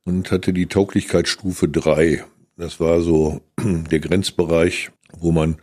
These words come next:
hätte noch genommen werden können, aber nicht unbedingt genommen wurde.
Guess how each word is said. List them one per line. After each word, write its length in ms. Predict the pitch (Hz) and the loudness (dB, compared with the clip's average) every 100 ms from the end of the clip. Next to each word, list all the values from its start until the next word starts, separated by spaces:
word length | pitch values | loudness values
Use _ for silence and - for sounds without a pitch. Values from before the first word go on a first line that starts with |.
| _ _ _ _ | _ _ _ _
hätte 280 | 110 - 117 | 0 2 4
noch 200 | 110 - | 2 2
genommen 440 | 98 95 98 98 | 2 4 4 4
werden 340 | 92 92 92 | 4 4 0
können, 320 | - 87 90 87 | 0 0 2 0
aber 180 | 78 | 0
nicht 160 | 82 80 | -2 -4
unbedingt 400 | 82 80 80 80 | -8 -4 -2 -2
genommen 440 | 80 76 78 78 | -2 0 0 -2
wurde. 420 | 73 80 92 90 | 0 2 4 4